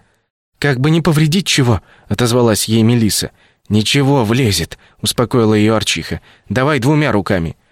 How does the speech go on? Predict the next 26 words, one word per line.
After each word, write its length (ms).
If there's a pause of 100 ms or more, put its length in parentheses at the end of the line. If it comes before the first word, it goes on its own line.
(240)
«Может, 260
хватит? 440 (360)
Ясно 360
же, 100
что 160
не 140
влезает!» — 560 (280)
почти 260
простонала 640
Алана. 340 (680)
«Расслабься 760
и 40
потерпи!» — 760
скомандовала 680
Арана. 320 (320)
«Наполовину 600
влезла, 480 (140)
сейчас 400
до 120
конца 300
запихнем». 580 (560)
«Это 440
я 280
чего-то 420
не 120
понимаю, 580